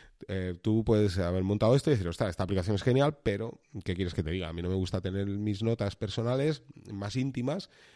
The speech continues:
en los servidores de Simple Note. Yo quiero tenerlo en mi propio servidor y para eso tengo una nube Nextcloud montada donde tengo Nextcloud Notes, por ejemplo, y quiero tenerlo ahí". Pues bien, eh, ha habido una persona que ha hecho un fork de, de esta aplicación de Simple Note, eh, C L I y,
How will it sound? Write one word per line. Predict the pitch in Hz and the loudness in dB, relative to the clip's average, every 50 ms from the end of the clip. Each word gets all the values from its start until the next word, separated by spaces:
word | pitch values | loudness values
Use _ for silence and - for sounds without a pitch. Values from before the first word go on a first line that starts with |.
| - - _ | -20 -16 _
en | - 98 92 90 87 87 85 87 87 87 | -6 -4 -4 -4 -4 -4 -6 -6 -6 -4
los | 90 85 - | -4 -2 0
servidores | 107 95 90 90 90 107 117 | 0 0 2 2 0 0 0
de | 120 113 | 0 0
Simple | - 110 85 - 82 78 | 0 -2 -4 -2 -2 -2
Note. | 90 101 95 85 80 | 0 2 0 0 0
Yo | 87 82 | -4 -4
quiero | 90 95 98 95 | -4 -4 -4 -4
tenerlo | 95 90 95 101 110 120 135 156 165 - _ _ _ _ _ - | -4 -2 -2 -2 -2 -2 -2 -2 -4 -6 _ _ _ _ _ -8
en | 90 95 | -6 -4
mi | 90 85 | -4 -4
propio | - 92 101 120 127 | -2 0 2 2 2
servidor | - 110 85 80 87 131 127 90 | 4 4 4 6 8 8 8 8
y | 85 | 6
para | - 87 85 85 | 2 0 0 0
eso | 95 101 | 2 2
tengo | 95 104 110 107 | 4 4 4 6
una | 101 98 | 6 6
nube | 104 117 120 104 90 | 6 6 6 6 4
Nextcloud | 87 85 - - - - 110 120 131 | 0 -4 -6 -6 -2 0 2 2 2
montada | 131 107 95 101 107 123 131 143 165 208 | 2 0 0 0 2 2 2 2 2 0
donde | 175 120 98 87 85 | 0 -2 -2 -4 -4
tengo | 95 95 95 98 92 | -4 -4 -4 -2 -2
Nextcloud | 92 90 - - 92 90 92 | -4 -4 -6 -4 -4 -2 -2
Notes, | 95 101 123 - - | -2 -2 -2 -4 -6
por | - - 87 | -6 -6 -4
ejemplo, | 98 101 104 - 139 - - | -2 -2 -2 0 -2 -4 -4
y | - - | -6 -10
quiero | - 87 82 | -8 -6 -4
tenerlo | - 90 87 80 76 76 | -4 -4 -4 -4 -4 -6
ahí". | 76 82 | -8 -10
Pues | - - - | -12 -10 -6
bien, | - 98 87 73 - - - - - _ - - _ _ _ _ _ _ - | -6 -4 -4 -6 -8 -14 -20 -20 -20 _ -20 -20 _ _ _ _ _ _ -10
eh, | - 90 90 87 87 87 87 87 85 80 - - | -8 -6 -6 -4 -6 -6 -6 -6 -8 -8 -10 -8
ha | - | -4
habido | 92 92 90 87 | -4 -2 -2 -2
una | 92 92 85 82 85 | -2 -4 -6 -6 -6
persona | - 104 110 151 147 156 147 | -6 -2 0 0 0 0 0
que | 117 | 0
ha | 101 | 0
hecho | - - 107 | 2 2 2
un | 98 | 2
fork | - - 127 117 - - - | 2 4 4 2 2 2 -4
de, | 90 85 82 82 82 87 | -4 -4 -2 -2 -4 -4
de | 87 90 | -6 -6
esta | 87 - 104 | -4 -4 -4
aplicación | 90 98 90 87 85 123 120 101 | -4 -2 -2 -2 0 0 0 0
de | 85 | -2
Simple | 87 101 85 87 85 | -4 -4 -4 -4 -4
Note, | 92 101 104 98 82 - - - | -4 -4 -4 -4 -6 -8 -12 -12
eh, | - 85 82 82 82 85 - | -10 -10 -8 -8 -10 -10 -8
C | - 101 | -6 -4
L | 95 101 123 | -2 0 0
I | 160 240 - _ _ - - _ _ _ _ _ _ _ _ _ _ | -2 -2 -4 _ _ -20 -20 _ _ _ _ _ _ _ _ _ _
y, | - 107 113 120 127 - | -8 -6 -4 -4 -6 -8